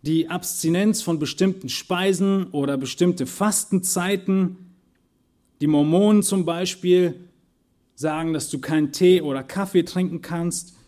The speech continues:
Die Sieben-Tags-Adventisten oder die messianischen Juden legen häufig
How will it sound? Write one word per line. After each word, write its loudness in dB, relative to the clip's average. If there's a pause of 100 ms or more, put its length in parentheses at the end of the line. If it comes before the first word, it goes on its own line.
(1160)
Die -6
Sieben-Tags-Adventisten 0
oder 2
die 0
messianischen -2
Juden 2
legen 0
häufig -4